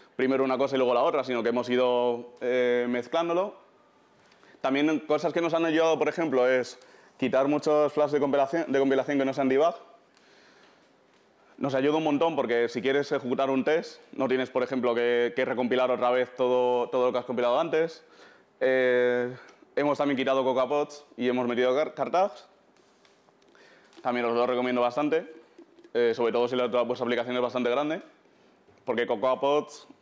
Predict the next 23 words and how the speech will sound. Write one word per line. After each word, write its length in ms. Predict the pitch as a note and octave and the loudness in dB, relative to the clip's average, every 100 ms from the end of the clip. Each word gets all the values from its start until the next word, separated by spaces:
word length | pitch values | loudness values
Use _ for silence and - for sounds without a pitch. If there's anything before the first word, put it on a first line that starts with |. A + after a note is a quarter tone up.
| _ _ _ _ _ _ - | _ _ _ _ _ _ -4
hace 300 | C3+ D3+ C#3 | 0 0 2
lo, 260 | C3 - | 0 0
el, 120 | C3 | 0
lo 200 | B2+ B2+ | 2 0
primero, 360 | B2 D3+ D3+ G2 | 0 0 0 -2
o 40 | - | -2
sea, 200 | A#2 - | -2 -2
mete 240 | G#2+ C3+ D3 | -4 -2 0
un 80 | C#3+ | 0
montón 340 | C3+ C#3+ C#3+ | 0 2 2
de 120 | C3+ | 0
flags 240 | C3 C3+ C3 | 0 -2 0
de 100 | C3+ | 0
compilación 600 | C3+ C3+ C3 D3+ D#3+ F#3+ - - | 2 2 0 0 -2 -4 -14 -12
y 200 | - B2+ | -2 0
Xcode 360 | B2 B2+ - C3 | 0 0 0 0
se 80 | B2 | 2
vuelve 220 | A2+ B2 | 2 2
el, 160 | A#2 - _ | -2 -8 _
también 320 | G#2 A2 A#2+ | -6 -4 -4
muy 120 | A#2 | -2
loco. 260 | G#2 G2 - - _ _ _ _ _ _ _ - - - - - _ _ _ _ - - _ _ - _ _ | -2 -4 -8 -20 _ _ _ _ _ _ _ -20 -20 -20 -20 -20 _ _ _ _ -20 -20 _ _ -20 _ _
Y 400 | D#3 E3 E3 | 2 4 4